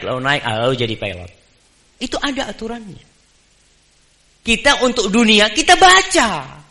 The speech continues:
Kita pelajarin, orang tua tuh mempersiapkan anaknya untuk jadi pilot, Masya Allah. Keluar duit banyak, nggak apa-apa dia. Karena dia ada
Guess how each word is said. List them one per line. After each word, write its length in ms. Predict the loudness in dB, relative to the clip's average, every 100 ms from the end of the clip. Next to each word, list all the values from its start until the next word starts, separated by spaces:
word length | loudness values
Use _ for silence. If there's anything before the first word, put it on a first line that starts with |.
| _ _ _ _ _ _ _ _ _ _ _ _ _
Kita 240 | -4 0
pelajarin, 560 | 2 4 6 6 4 4
orang 400 | 4 6 4 2
tua 160 | 2 4
tuh 160 | 2
mempersiapkan 640 | 2 2 2 2 0 0 0
anaknya 400 | 0 0 -2 -4
untuk 80 |
jadi 240 | 0 0 2
pilot, 320 | 2 2 0
Masya 240 | -2 0
Allah. 400 | 0 0 -4 -10 -18 _
Keluar 320 | -2 0 0
duit 320 | 2 0 2
banyak, 400 | 4 4 4 2
nggak 80 | 2
apa-apa 280 | 2 2 0
dia. 160 | -4 -6 -12 -20 _ _ _ _ _ _ _ _ _ _ _ _
Karena 240 | -10 -6 -6
dia 240 | -6 -8
ada 160 | -12